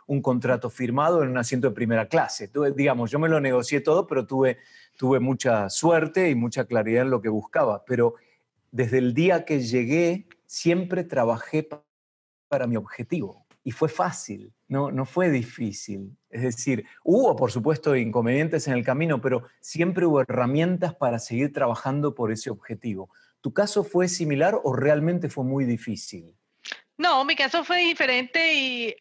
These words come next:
Speaker 2: eh, yo te digo una cosa, que si yo hubiese venido aquí en primera clase con todo pago, no hubiese hecho lo que estoy haciendo. Ah,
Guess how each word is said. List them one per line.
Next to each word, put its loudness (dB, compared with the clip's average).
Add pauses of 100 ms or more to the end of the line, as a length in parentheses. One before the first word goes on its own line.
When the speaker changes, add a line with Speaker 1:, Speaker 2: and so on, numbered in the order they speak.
(160)
Speaker 2:
eh, 2 (180)
yo -2
te 0
digo 2
una 0
cosa, 0
que -2
si -2
yo 0
hubiese 0
venido 0
aquí -4
en -2
primera 0
clase -2
con -2
todo 0
pago, -2
no -2
hubiese -2
hecho -4
lo -8
que -6
estoy -8
haciendo. -10 (480)
Ah, 2